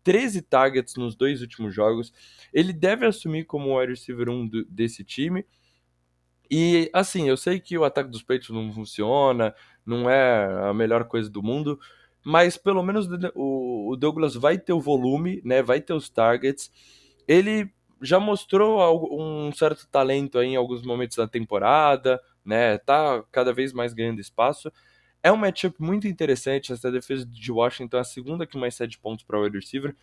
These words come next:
então eu acho que contra a defesa de Washington, o ataque dos Patriots vai conseguir funcionar minimamente, vai conseguir colocar alguns pontos no placar, e aí por isso a call do Demario Douglas. Eu acho que é um cara que tava disponível na waiver até ontem,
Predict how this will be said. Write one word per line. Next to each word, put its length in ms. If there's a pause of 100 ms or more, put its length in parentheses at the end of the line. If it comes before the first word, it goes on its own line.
(140)
então 320 (280)
eu 160
acho 260
que 140
contra 560
a 20
defesa 320
de 100
Washington, 600 (340)
o 80
ataque 240
dos 140
Patriots 360
vai 140
conseguir 680 (220)
funcionar 600
minimamente, 600
vai 160
conseguir 400
colocar 320
alguns 320
pontos 280
no 80
placar, 480 (540)
e 80
aí 100
por 200
isso 180
a 60
call 200
do 120
Demario 340
Douglas. 340
Eu 80
acho 120
que 80
é 20
um 100
cara 220
que 340 (600)
tava 220
disponível 520
na 120
waiver 340
até 260
ontem, 480